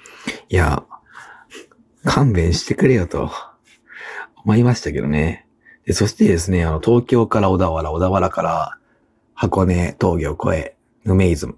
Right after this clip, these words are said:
沼津まで、あの、もうそこで完全にケツが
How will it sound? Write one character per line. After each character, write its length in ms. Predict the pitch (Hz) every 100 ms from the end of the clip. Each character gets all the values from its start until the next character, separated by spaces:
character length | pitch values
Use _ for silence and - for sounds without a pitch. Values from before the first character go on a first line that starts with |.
| -
沼 320 | 98 90 85
津 100 | 87
ま 160 | 78
で、 300 | 78 - - _ _ _ _ _ _ _ _ _ _ _
あ 100 | -
の、 280 | 78 - - - _
も 80 | 87
う 20 |
そ 180 | 90 -
こ 180 | - 143
で 100 | 123
完 260 | - 139 147
全 180 | 139
に 400 | 123 117 113 - - _ _ _ _ _
ケ 160 | - 107
ツ 180 | - 135
が 800 | 131 127 123 120 120 117 117